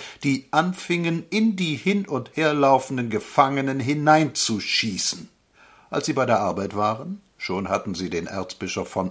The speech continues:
Arles angeschossen und dann erschlagen, erschien Manuel am Fenster und gebot, aufzuhören.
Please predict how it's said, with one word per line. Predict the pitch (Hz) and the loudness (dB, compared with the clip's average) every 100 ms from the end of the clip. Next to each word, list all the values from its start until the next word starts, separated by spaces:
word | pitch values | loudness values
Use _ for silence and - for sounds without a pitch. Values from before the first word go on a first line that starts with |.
| - | -4
Arles | 98 110 127 120 - - | 4 4 6 2 0 -4
angeschossen | 98 98 87 85 - 92 - 87 | -4 -4 -6 -8 -6 -6 -8 -10
und | 85 107 | -10 -6
dann | 98 | -6
erschlagen, | 104 - - 101 110 127 123 110 131 - - _ | -6 -8 -6 2 6 8 6 2 -4 -10 -20 _
erschien | 156 - 208 226 202 | 2 4 8 8 8
Manuel | 180 185 175 170 175 190 175 | 6 6 6 8 8 8 6
am | 147 | 4
Fenster | 131 - 131 127 - - 165 160 | -2 0 0 2 -2 0 0 0
und | 165 - | -4 2
gebot, | 170 131 123 139 - | 4 6 4 4 6
aufzuhören. | 101 - - 92 - - - | 4 4 -6 -6 -8 -12 -14